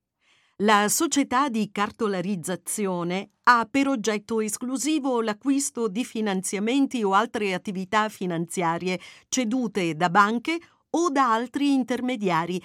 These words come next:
finanziatori cedenti, e che, a fronte di queste operazioni,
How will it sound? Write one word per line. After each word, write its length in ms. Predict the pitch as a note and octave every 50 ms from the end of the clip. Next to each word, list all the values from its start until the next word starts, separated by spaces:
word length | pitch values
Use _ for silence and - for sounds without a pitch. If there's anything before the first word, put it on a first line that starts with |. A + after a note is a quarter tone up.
| - _
finanziatori 1000 | _ - - D#3 D3 D3+ D3 - - E3+ D#3+ D#3 F#3+ F#3 F#3 F#3+ F#3 F3+ E3 C#3+
cedenti, 720 | - - - E3+ E3+ A3 G#3+ G#3 F3+ D3 C#3+ - D#3+ C#3+ - _ _ _ _ _
e 160 | - D4 C#4+
che, 280 | - C#4+ D4 D#4 - _ _
a 80 | - F3+
fronte 600 | - - - B3+ C#4 C4+ B3+ A3 - F#3 E3 D3+
di 140 | D#3 D#3
queste 480 | D3+ - A3 A#3 A3+ - - - E3 D#3+
operazioni, 960 | D#3 D#3+ D#3+ - B3+ D4 E4+ E4+ _ - - B3 G3 E3+ D#3+ D#3+ E3 F3+ F3+